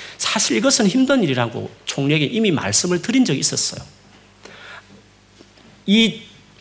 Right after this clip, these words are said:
친형인 요셉이죠. 요셉이, 어, 잃어버렸고 이 막내 하나 딱 남았는데 이 아이를 특별히 아버지가 사랑하기 때문에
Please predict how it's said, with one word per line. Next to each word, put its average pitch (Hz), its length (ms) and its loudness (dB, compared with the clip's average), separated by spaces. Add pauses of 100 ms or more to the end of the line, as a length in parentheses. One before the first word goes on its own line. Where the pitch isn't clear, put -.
(180)
친형인 247 920 6 (140)
요셉이죠. 113 640 -2 (420)
요셉이, 143 600 2 (480)
어, 113 240 -8
잃어버렸고 113 680 2
이 123 60 -4
막내 117 300 4
하나 170 240 4
딱 180 160 2
남았는데 139 480 2
이 170 120 2
아이를 190 440 4
특별히 - 480 0
아버지가 170 320 6
사랑하기 151 420 -2
때문에 95 540 -4